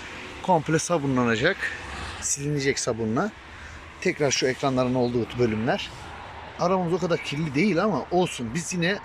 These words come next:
temizliğimizi yapalım arkadaşlar. Çünkü, e, ben temizliği seven adamım. Beni pis bilirler ama bilsinler pis olanlar. Beni ilgilendirmez. Kimin ne dediği önemli değil benim için. Benim için önemli olan,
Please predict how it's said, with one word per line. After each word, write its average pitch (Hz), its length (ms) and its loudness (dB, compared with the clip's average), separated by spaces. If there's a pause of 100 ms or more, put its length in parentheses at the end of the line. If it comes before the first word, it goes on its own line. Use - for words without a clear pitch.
(160)
temizliğimizi 147 640 0
yapalım 131 340 4
arkadaşlar. 113 640 -2 (720)
Çünkü, 180 400 0 (680)
e, 151 320 6 (1300)
ben 208 140 2
temizliği 190 420 4
seven 170 280 2
adamım. 135 380 4 (640)
Beni 185 160 6
pis - 320 -2
bilirler 131 360 4
ama 160 320 4 (100)
bilsinler 170 520 2
pis - 200 -4
olanlar. 127 440 0
Beni 156 140 6
ilgilendirmez. 147 760 4 (120)
Kimin 160 240 4
ne 151 120 6
dediği 139 240 6
önemli 135 280 6
değil 131 180 6
benim 104 200 4
için. 185 280 0 (440)
Benim 202 180 8
için 170 200 0
önemli 160 340 4
olan, 156 260 4